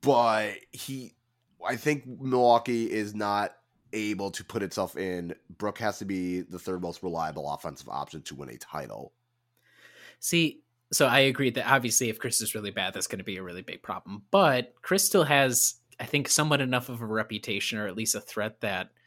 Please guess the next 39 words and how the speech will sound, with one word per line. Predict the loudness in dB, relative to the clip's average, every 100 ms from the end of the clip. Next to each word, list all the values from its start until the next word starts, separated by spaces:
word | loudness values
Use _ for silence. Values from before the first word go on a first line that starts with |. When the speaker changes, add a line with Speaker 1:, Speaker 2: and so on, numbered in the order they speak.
| _ _ _ _ _ _ _ _ _ _ -10
Speaker 2:
when | -4 -2 0
we | 0
get | 4 4
to | 4
the | 0
playoffs, | 0 2 4 4 2 2
Pat | 0 4
Connaughton | 6 6 4 -2
is | -2
supposed | -2 -2 -2
to |
have, | -2 -4 -4
like, | -8 -8 -8
a |
relatively | 0 6 8 6 4 0 0 -2 -2 0
outsized | 0 2 2 2 0 -2
role | -2 -2 -2
as | -4 -4 -2 -2
guy | 0 2 0
who | 0 0
scores | 0 0 -2 -4
from | -6 -10
the |
bench. | -8 -6 -4 -4 -6 -4
And | -4 0
Bobby | 4 4 4
has | 0 -2
a | -2
similar | -4 -4 -6
thing. | -6 -8 -8 -8 -8
And | -8 -10 -12
if | -12 -4
those | -4 -2
<laughs> | -2
guys | -2 -2
drop | 0 0 0
off, | -4 -8 -12 _ -20 -20 -12
you | -4
know, | -4